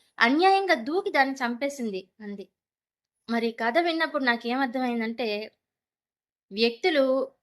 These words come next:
అందరికీ మంచి చేయాలని ఏమి అనుకోరు. నీకు మంచి చేసిన వాడు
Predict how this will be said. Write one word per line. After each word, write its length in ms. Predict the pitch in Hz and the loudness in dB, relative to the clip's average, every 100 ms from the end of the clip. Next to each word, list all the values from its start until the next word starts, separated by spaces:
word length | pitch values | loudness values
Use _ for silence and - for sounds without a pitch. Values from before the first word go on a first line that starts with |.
| _ _ _ 214 | _ _ _ -4
అందరికీ 420 | 240 320 381 415 | 4 4 4 2
మంచి 340 | 359 320 320 359 | 0 0 -4 -4
చేయాలని 720 | 359 349 339 330 339 311 294 - | 0 2 2 0 -4 -6 -10 -8
ఏమి 220 | 240 311 | -8 -4
అనుకోరు. 680 | 269 277 302 359 226 180 - _ _ _ _ _ | -4 -4 -6 -6 -6 -8 -14 _ _ _ _ _
నీకు 340 | 214 269 320 320 | 0 0 0 0
మంచి 300 | 269 269 339 | 0 0 -2
చేసిన 260 | 349 349 349 | -4 -4 -2
వాడు 400 | 330 311 262 269 | 0 0 0 -4